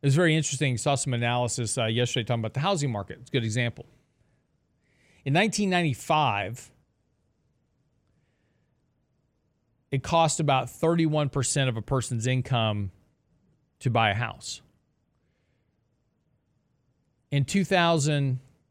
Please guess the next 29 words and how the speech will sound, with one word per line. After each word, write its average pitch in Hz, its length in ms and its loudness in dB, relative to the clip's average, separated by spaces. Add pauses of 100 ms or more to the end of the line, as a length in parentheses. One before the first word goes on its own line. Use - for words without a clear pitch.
and 120 160 0
twenty, 135 640 0 (1400)
right, 120 260 0 (180)
just 123 200 -4
before 165 260 -2
the 151 120 0
pandemic 147 460 0
shutdown, 117 520 -4 (1040)
it 135 100 -4
cost 143 380 0
twenty-one 156 580 0
percent 131 380 0
of 107 80 -6
a - 20 -6
person's 113 440 -2
income 107 420 0
to - 100 -6
buy 107 220 0
a 90 40 0
house. - 400 -10 (220)
And 120 100 0
that 135 120 4
was, 131 160 2
and, 131 320 0
and 123 360 -4 (380)
yes, 143 380 2
housing 147 400 2
prices 127 480 0
increased 139 960 -2